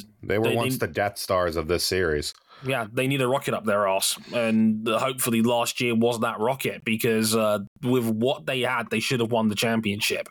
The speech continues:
Speaker 2: And they didn't have the best powertrain. They had the best driver lineup. Um, and their infrastructure wasn't good enough either. And then they caught, they were caught with their pants down cheating.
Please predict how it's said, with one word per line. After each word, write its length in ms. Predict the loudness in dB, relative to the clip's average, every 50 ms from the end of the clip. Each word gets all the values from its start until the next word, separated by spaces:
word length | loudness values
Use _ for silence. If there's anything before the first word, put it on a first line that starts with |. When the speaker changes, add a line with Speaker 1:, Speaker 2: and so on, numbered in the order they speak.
| -4
Speaker 2:
And 360 | -2 0 2 2 2 0 -2 -4 -8 -12 -12 -12 -12 -14 -16 -8 -6
they 140 | -4 -4 -2
didn't 260 | -4 -4 -2 -2 -2
have 140 | -2 -2 -4
the 80 | -2 -2
best 240 | -2 -2 -2 -4
powertrain. 680 | -6 -6 -4 -2 -4 -2 0 0 0 0 0 -2 -2 -2 -4 _
They 100 | -6 -4
had 160 | -2 -2 -2 -2 -6
the 60 | -4
best 280 | -2 -2 -2 -2 -4 -2
driver 380 | -2 0 0 0 0 -2 -2
lineup. 460 | 0 0 0 0 0 0 -2 -2 -4 -6 -12 -20 -20 -20 -20 -20 _ _ _
Um, 320 | -4 -2 0 0 0 0 -2
and 160 | -2 -2 0
their 80 | 0 0
infrastructure 460 | 0 -2 -2 -2 -4 -4 -2 -2 -2
wasn't 240 | 0 0 0 -2 -2
good 140 | -2 0
enough 280 | 0 0 0 -2 -2 -2
either. 260 | 0 0 2 2 0
And 180 | 0 0 -2 -2
then 120 | -2 0 0
they 120 | -2 -2
caught, 240 | -2 0 -2 -2 -2 -2 -4 -4
they 60 | -2 -2
were 120 | 0 -2
caught 180 | 0 -2 -2 -2
with 100 | -2 -4
their 120 | -6 -6
pants 300 | -6 -6 -6 -6 -6 -6
down 240 | -6 -4 -4 -2 -2
cheating. 460 | -2 -2 -2 0 0 0 -2 -2 -4